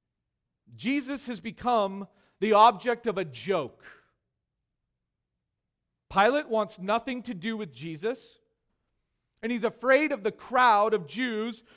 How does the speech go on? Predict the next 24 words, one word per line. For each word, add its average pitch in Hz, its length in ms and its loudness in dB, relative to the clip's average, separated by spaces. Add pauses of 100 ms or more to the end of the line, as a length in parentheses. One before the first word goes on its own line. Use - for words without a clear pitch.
(160)
who 240 80 2
have 190 160 2
gathered 277 420 4
together 233 600 2 (260)
there 247 320 6
at - 80 4
the 247 80 -6
Praetorium 226 1000 -2 (180)
where 220 240 4
he 226 200 -2
is 170 200 0
at. 165 300 -2 (1700)
He's 151 160 -16
terrified 254 640 4
of 165 140 -6
this 170 160 -10
crowd, 202 320 2
and 247 120 -4
so 247 300 2 (160)
he 262 80 2
allows 247 640 4
for 269 140 -2
the 233 80 -4
scourging 294 920 -4